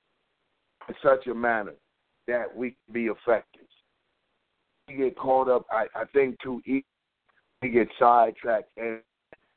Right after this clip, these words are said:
start to use the words. Like we say, build a community. And then go back to reiterate what I was talking about a, a little earlier previously. Um, we talk about building. It just becomes a word, but we don't have a definition of this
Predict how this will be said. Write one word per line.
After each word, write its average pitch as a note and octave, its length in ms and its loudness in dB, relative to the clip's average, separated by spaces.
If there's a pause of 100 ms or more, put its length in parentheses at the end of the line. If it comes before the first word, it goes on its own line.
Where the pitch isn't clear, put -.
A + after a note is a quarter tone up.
(220)
start B2+ 200 -8
to G#2 100 -14 (220)
use B2+ 160 -8
the F#2+ 100 -8
words. E2 460 -8
Like G2+ 200 -2
we G#2+ 220 -12
say, A2 140 0
build A2+ 460 2
a G#2+ 80 2
community. G#2 680 -6 (240)
And G#2+ 180 0
then G2 120 -2
go A2 160 6
back A2+ 240 4
to - 80 -12
reiterate A2 540 0
what G#2 140 -4
I G2+ 80 2
was F#2+ 100 -8 (180)
talking G#2 120 -12
about G#2 340 0 (440)
a, G2+ 60 -10 (300)
a G#2 40 -8
little G#2 220 -4
earlier G#2 360 -2 (120)
previously. - 500 -18 (680)
Um, G#2 360 2
we A2+ 140 -8
talk C3 320 2
about A2 260 4
building. A#2+ 240 -6
It A#2 100 -14
just C3+ 180 -16
becomes - 220 -18 (120)
a G#2+ 60 -10
word, A#2 480 -4 (100)
but G2+ 100 -6
we G2+ 140 -12
don't A#2+ 240 0
have A2+ 240 2
a G2 80 -8
definition A2 560 -2
of F#2+ 120 -4
this G2 100 -14